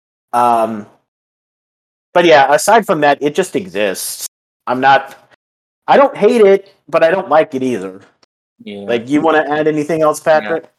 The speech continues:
Speaker 2: I can't, I can't fully hate the season because when the season was being written the way they intended it to being written, it was actually very engaging. The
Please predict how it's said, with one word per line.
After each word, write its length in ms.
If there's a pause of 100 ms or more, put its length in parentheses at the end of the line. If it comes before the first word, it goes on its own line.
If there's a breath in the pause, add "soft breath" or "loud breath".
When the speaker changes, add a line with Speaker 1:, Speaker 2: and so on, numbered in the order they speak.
(200)
Speaker 2:
I 120
can't, 400
I 80
can't 360
fully 520
hate 240
the 100
season 380
because 500 (920)
when 260
the 80
season 500
was 160
being 320
written 260
the 100
way 260
they 200
intended 480
it 140
to 100
being 340
written, 380
it 140
was 340
actually 440
very 680
engaging. 720 (1400)
The 160